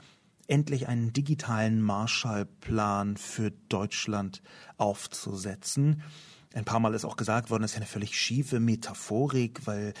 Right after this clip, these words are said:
der Marshallplan ja von außen draufgesetzt worden ist. Allerdings glaube ich,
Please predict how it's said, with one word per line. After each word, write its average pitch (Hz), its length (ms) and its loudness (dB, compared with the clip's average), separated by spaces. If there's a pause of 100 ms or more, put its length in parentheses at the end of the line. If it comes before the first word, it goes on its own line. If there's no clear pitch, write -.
(140)
der 107 80 -2
Marshallplan 107 520 -2
ja 104 80 -2
von 123 240 -2
außen 143 440 4
draufgesetzt 131 960 -2
worden 135 420 0
ist. - 340 0 (420)
Allerdings 120 360 2
glaube 113 280 4
ich, - 220 -2